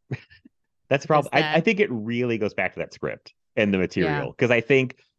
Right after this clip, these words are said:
Speaker 1: like, yeah, all the pieces, like, technically it's pretty well made. Like, there's too
Speaker 2: Mm-hmm.
Speaker 1: much going on. There's, like, ten subplots happening.
Speaker 2: Yeah.
Speaker 1: And nothing's,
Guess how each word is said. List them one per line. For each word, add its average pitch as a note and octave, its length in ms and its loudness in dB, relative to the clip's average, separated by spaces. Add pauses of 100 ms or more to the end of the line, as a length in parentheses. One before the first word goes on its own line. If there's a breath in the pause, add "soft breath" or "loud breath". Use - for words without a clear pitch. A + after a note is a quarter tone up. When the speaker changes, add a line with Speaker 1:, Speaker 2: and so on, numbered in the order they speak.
(120)
Speaker 1:
like, F#2+ 200 2
yeah, A#2+ 140 2
all A#2 220 6
the C3 80 -2
pieces, A#2+ 400 -4
like, F2+ 160 -8
technically E3 560 -2
it's - 240 -4 (180)
pretty D#3 200 0
well D#3 180 -2
made. D3+ 340 -6
Like, G#2+ 220 0 (120 soft breath)
there's F3+ 120 -10
too F#3 300 0
Speaker 2:
Mm-hmm. G3+ 60 2
Speaker 1:
much - 140 -2
going F2+ 220 0
on. A2 220 2
There's, G#2 180 -2
like, G2+ 240 0 (580)
ten D#3+ 280 0
subplots C3 500 0
happening. D2+ 420 -8 (220)
Speaker 2:
Yeah. D#3 340 -8 (320)
Speaker 1:
And F#2 460 0 (880)
nothing's, C3 500 -2